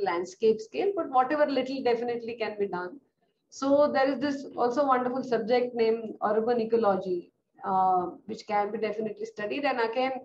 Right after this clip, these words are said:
it is based on the principle of landscape ecology, wherein patch corridor matrix again is developed.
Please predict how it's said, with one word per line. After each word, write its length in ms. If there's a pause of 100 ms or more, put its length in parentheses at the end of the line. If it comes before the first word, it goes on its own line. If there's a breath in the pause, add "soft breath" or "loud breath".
(300)
it 100
is 100
based 300
on 100
the 120
principle 560
of 120
landscape 420
ecology, 460
wherein 440
patch 320
corridor 480
matrix 480
again 280
is 200
developed. 540